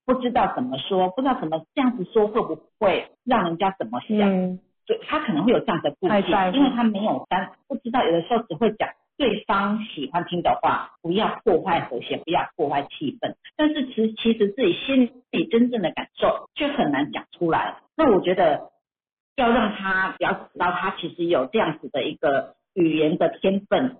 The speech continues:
Speaker 1: 让他去练习。因为有的时候我们不知，我们没有去练习，是因为我们不知道。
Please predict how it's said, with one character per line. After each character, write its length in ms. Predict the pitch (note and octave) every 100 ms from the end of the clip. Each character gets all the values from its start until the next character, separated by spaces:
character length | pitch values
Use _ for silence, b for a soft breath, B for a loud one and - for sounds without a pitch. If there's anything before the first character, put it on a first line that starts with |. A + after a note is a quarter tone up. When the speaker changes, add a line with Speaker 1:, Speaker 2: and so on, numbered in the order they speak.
| -
Speaker 1:
让 160 | B3+
他 100 | A3
去 200 | A3+ B3
练 280 | G#3 G3+ D3
习。 80 | D#3+
因 120 | C4+
为 100 | D#4
有 100 | F#3
的 120 | D#3
时 120 | D3+ G3
候 160 | A3+
我 40 | E3
们 180 | C#3+ -
不 60 | A3
知， 300 | G#3+ G#3+ - _
我 60 | F#3+
们 160 | F#3 G3
没 120 | C4
有 120 | F3
去 240 | - A3+ - _
练 220 | A#3+ F3+
习， 220 | D#3 D#3 -
是 100 | G3+
因 120 | G3
为 100 | G3
我 120 | C#3+
们 220 | C#3 C#3
不 120 | - F#3+
知 160 | F#3
道。 320 | F3+ D3+ C#3+